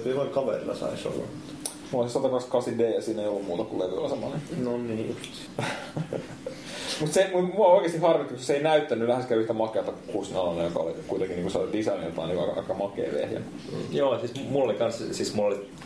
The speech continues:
Speaker 3: tavallinen satakaksikahdeksan
Speaker 2: Joo.
Speaker 3: ja sitten erillinen li-, levyasema, mutta kun se ei ollut täysin kuusi napaa yhteensopiva.
Speaker 2: Ai
Speaker 3: Se oli
Speaker 2: joo.
Speaker 3: muutamia pelejä, jotka ei vaan suostunut toimia sillä.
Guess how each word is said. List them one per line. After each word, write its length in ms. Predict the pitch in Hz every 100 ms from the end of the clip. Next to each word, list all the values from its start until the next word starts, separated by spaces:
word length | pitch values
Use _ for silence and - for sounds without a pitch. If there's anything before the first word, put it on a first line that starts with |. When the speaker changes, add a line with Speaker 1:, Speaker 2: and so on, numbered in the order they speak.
| -
Speaker 3:
tavallinen 340 | 113 101 78
satakaksikahdeksan 880 | - 65 71 - - - - - 127
Speaker 2:
Joo. 100 | 110
Speaker 3:
ja 80 | 95
sitten 240 | 98 92 101
erillinen 460 | 107 101 85 82
li-, 220 | 90 85
levyasema, 440 | 92 90 87 82 82
mutta 200 | 82 -
kun 80 | 104
se 80 | 110
ei 60 |
ollut 180 | 110 -
täysin 360 | 131 120 95 92
kuusi 260 | 98 92
napaa 240 | 80 - -
yhteensopiva. 640 | - - 78 73 - - - - -
Speaker 2:
Ai 120 | 202
Speaker 3:
Se 60 | -
oli 80 | -
Speaker 2:
joo. 100 | 214
Speaker 3:
muutamia 360 | 202 110 104
pelejä, 460 | 95 120 110 87 82
jotka 260 | 98 98 -
ei 240 | 120 110
vaan 200 | 101 95
suostunut 420 | 110 - 87 85
toimia 360 | 85 82 78 71
sillä. 220 | 71 -